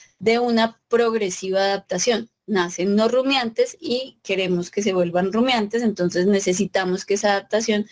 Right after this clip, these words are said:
sea progresiva, tal cual se vaya desarrollando también progresivamente ese rumen.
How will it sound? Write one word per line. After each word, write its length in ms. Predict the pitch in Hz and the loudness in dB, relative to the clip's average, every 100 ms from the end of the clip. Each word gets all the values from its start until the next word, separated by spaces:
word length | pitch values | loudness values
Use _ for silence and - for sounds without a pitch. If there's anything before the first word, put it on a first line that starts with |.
| - - | -14 -16
sea 360 | - - 208 208 | -4 0 0 0
progresiva, 760 | 226 240 247 240 240 254 214 233 - _ | 2 4 4 2 2 2 2 2 -4 _
tal 300 | - 214 202 | -2 0 -2
cual 420 | - 220 208 226 - | 0 2 2 -2 -12
se 160 | - 202 | -8 -2
vaya 300 | 185 170 175 | -2 0 0
desarrollando 840 | 196 - 202 202 190 202 214 214 | 0 0 -2 0 0 0 0 -2
también 300 | 214 208 190 | -2 -2 -4
progresivamente 1000 | 180 180 180 185 180 175 175 170 - 170 - | -4 -2 -2 0 2 2 0 0 -2 -2 -2
ese 320 | 180 180 165 | -2 -2 -2
rumen. 400 | 180 190 139 | 0 0 0